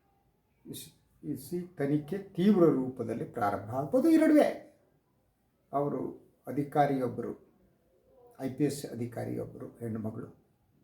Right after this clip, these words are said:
ಅವರು ಈ ತನಿಖೆಯಿಂದ ಹಿಂದಕ್ಕೆ ಸರಿದಿದ್ದಾರೆ, ಪತ್ರ ಬರೆದಿದ್ದಾರೆ. ಇದು ನನಗೇನು ಆಶ್ಚರ್ಯವನ್ನು ಉಂಟು ಮಾಡುತ್ತೆ. ಯಾಕೆಂದರೆ ಈ, ಈ, ಆ, ಅಧಿಕಾರಿಗಳು ಹಾಗೇನೆ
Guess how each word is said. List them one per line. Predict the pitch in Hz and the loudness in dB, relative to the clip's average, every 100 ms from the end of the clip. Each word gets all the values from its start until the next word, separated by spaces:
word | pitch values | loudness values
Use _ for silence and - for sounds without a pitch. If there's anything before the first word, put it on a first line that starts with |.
| _ _ - | _ _ -6
ಅವರು | 127 151 - - _ _ _ - | -4 -6 -10 -18 _ _ _ -10
ಈ | 139 | -8
ತನಿಖೆಯಿಂದ | 151 131 127 - 117 113 117 | -6 -6 -6 -6 -6 -4 -6
ಹಿಂದಕ್ಕೆ | 123 113 120 117 113 - - | -6 -6 -2 -2 -4 -10 -12
ಸರಿದಿದ್ದಾರೆ, | - 131 120 123 120 - - - _ _ _ _ _ _ _ _ _ _ _ - | -6 -4 -4 -8 -10 -12 -12 -16 _ _ _ _ _ _ _ _ _ _ _ -20
ಪತ್ರ | 107 113 | -16 -12
ಬರೆದಿದ್ದಾರೆ. | - 85 - - - - _ _ _ _ _ _ 214 | -10 -10 -12 -16 -18 -20 _ _ _ _ _ _ 2
ಇದು | 233 285 | 6 6
ನನಗೇನು | 254 247 202 | 6 6 4
ಆಶ್ಚರ್ಯವನ್ನು | 147 - 165 156 143 | 2 -2 -2 -2 -2
ಉಂಟು | 127 104 - | -4 -6 -10
ಮಾಡುತ್ತೆ. | - - _ - _ _ - _ _ _ _ _ _ _ _ _ - | -14 -16 _ -20 _ _ -20 _ _ _ _ _ _ _ _ _ -10
ಯಾಕೆಂದರೆ | 156 226 220 180 | 2 4 6 6
ಈ, | - 156 151 - - _ _ - | 6 2 -2 -12 -20 _ _ -10
ಈ, | 135 | -6
ಆ, | - 120 123 123 113 113 110 110 | -2 2 4 6 4 2 0 0
ಅಧಿಕಾರಿಗಳು | 120 170 170 170 151 143 139 - - - - - - - _ _ _ _ _ - | 2 2 6 4 4 -2 -4 -4 -2 -2 -4 -10 -16 -20 _ _ _ _ _ -10
ಹಾಗೇನೆ | 131 127 139 131 | -6 -2 0 0